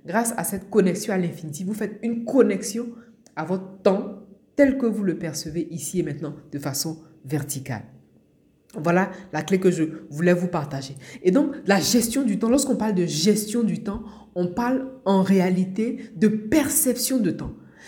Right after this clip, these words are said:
Parce que le temps en tant que tel est une entité qui est intenable. C'est-à-dire, vous ne, vous n'avez jamais vu, euh, le temps, voilà, comme vous, vous, vous voyez votre voisin ou votre voisine ou vos parents. Le temps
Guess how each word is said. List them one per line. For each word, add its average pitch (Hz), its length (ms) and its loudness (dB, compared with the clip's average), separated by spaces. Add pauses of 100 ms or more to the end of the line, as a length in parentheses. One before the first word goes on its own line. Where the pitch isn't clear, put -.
(140)
Parce 220 180 2
que 320 80 4
le 226 400 4
temps 370 300 2
en 196 100 0
tant 226 160 0
que 233 100 2
tel 247 380 0
est 190 160 0
une 233 100 2
entité 226 420 0
qui - 120 2
est - 220 4
intenable. 202 600 4
C'est-à-dire, 180 240 2
vous 226 80 0
ne, 208 100 6
vous - 360 -4
n'avez 185 220 6
jamais 190 320 2
vu, 214 420 2
euh, 170 140 4
le 180 280 4
temps, 214 360 2
voilà, 147 540 -2 (220)
comme 214 140 4
vous, 214 220 6
vous, 196 140 2 (300)
vous 202 120 0
voyez 185 320 2
votre 185 220 0
voisin 151 360 0
ou 196 100 2
votre 185 220 2
voisine 156 500 0
ou 196 60 -2
vos 180 140 0
parents. 147 320 -6 (340)
Le 208 320 6
temps 302 400 -2